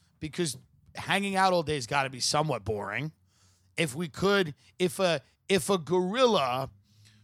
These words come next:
could work at State Farm, own a house, <laughs> and have a wife,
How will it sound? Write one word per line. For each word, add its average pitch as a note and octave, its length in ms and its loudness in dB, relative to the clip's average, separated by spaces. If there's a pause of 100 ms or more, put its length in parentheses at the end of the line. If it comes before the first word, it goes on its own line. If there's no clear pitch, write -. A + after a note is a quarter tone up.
(160)
could F#3 180 2
work F#3+ 340 4
at E3+ 100 0
State - 460 2
Farm, G#3+ 580 6 (1080)
own G3+ 220 4
a G3+ 100 4
house, D#3+ 680 2 (1040)
<laughs> - 1400 -20
and D3 100 -2
have F3 400 4
a F3 180 4
wife, D3 760 2